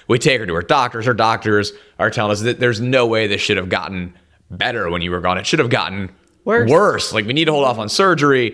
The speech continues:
Speaker 1: You need to figure out what's going on in your house." So we reached out to a realtor, and we're like,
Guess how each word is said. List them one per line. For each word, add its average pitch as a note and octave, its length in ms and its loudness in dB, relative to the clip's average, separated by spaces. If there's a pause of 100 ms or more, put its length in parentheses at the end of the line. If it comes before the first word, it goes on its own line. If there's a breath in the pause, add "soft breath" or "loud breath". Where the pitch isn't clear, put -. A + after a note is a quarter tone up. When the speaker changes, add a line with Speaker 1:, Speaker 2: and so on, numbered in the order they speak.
(240 loud breath)
Speaker 1:
You C3 80 0
need C3+ 80 2
to A#2 40 -2
figure C3 140 2
out A#2+ 60 2
what's A#2+ 120 -2
going A2+ 120 2
on G2+ 60 0
in G2 40 -2
your F#2 100 -4
house." C3 280 0 (240 loud breath)
So C3 320 0
we F#3 160 2
reached G#3 180 0
out A#2 120 -2
to A#2+ 80 2
a - 20 2
realtor, G#2 280 4
and F#2+ 60 -2
we're G#2 80 2
like, F#2 200 2